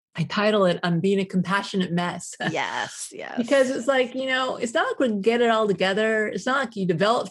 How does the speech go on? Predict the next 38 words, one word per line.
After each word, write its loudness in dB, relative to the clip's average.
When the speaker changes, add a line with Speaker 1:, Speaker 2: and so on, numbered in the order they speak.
Speaker 1:
fierce 0
self-compassion -4
and -2
you 4
have 2
it, 0
or 0
you 2
develop 2
tender 0
and 0
you -2
have 0
it. 0
Like, -2
then 2
you're 2
all 4
together. 2
I 2
would 2
love 2
to -4
be 2
able -2
to 0
say 0
after -4
twenty-five -4
years 0
of -6
practice -6
that -8
I -2
had -2
it -4
all -2
together. -4